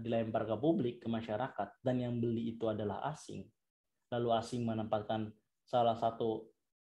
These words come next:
eh, dalam R U P S atau rapat umum megang saham, itu menempatkan wakil yang tidak kompeten, dan itu disetujui oleh rapat gitu,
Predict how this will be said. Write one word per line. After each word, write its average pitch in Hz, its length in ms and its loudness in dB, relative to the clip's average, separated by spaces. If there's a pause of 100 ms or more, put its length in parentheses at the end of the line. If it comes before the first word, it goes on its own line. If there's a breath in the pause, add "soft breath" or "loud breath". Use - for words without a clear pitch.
eh, 120 160 0
dalam 117 400 0
R 120 160 -2
U 113 80 -6
P 117 160 0
S - 400 -6
atau 117 240 0
rapat 113 320 2
umum 120 160 -2
megang 113 400 -2
saham, 113 480 0 (560 soft breath)
itu 139 240 4
menempatkan 123 800 4
wakil 127 560 6
yang 113 160 2
tidak 113 240 -2
kompeten, 104 560 0 (720)
dan 120 160 2
itu 123 80 -2
disetujui 120 480 2
oleh 117 180 2
rapat 127 400 2
gitu, 101 320 -2